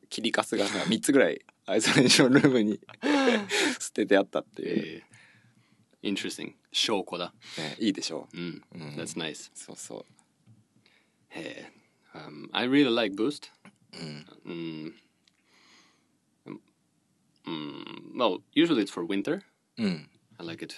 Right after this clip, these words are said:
Speaker 2: in winter mo-, the most.
Speaker 1: うん。
Speaker 2: And I feel that It's, um, it's just like, the effect is like putting tape on your body.
Speaker 1: Putting tape?
Speaker 2: Yes. Some, a lot of climbers put tapes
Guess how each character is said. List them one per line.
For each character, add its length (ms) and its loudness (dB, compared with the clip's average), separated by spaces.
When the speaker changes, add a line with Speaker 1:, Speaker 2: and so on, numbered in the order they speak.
Speaker 2:
in 180 -6
winter 260 -4
mo-, 300 -4
the 120 -8
most. 340 -6
Speaker 1:
う 80 -8
ん。 60 -6
Speaker 2:
And 380 2
I 220 0
feel 540 0
that 480 -2
It's, 880 -10
um, 460 -6
it's 120 -6
just 200 -2
like, 260 4
the 140 -4
effect 360 0
is 80 -4
like 140 0
putting 400 -2
tape 340 0
on 80 -6
your 120 -4
body. 340 -4
Speaker 1:
Putting 300 -10
tape? 380 -8
Speaker 2:
Yes. 400 -4
Some, 400 -2
a 60 0
lot 140 4
of 80 -2
climbers 320 -2
put 240 -8
tapes 360 -6